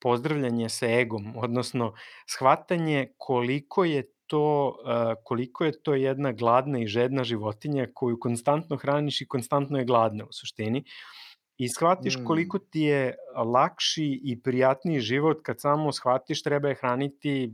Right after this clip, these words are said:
Speaker 1: ono, tri puta dnevno ili tri puta nedeljno maks.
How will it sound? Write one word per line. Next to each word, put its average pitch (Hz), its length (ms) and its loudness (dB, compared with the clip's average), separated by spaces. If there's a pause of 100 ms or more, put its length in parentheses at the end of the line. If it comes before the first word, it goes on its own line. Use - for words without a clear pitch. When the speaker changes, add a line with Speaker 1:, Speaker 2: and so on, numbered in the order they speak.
Speaker 1:
ono, 110 200 -6
tri 127 280 -4
puta 120 300 -6
dnevno 117 540 -2
ili 101 160 -18
tri 117 160 -2
puta 131 260 -4
nedeljno 123 400 -2
maks. 107 320 -8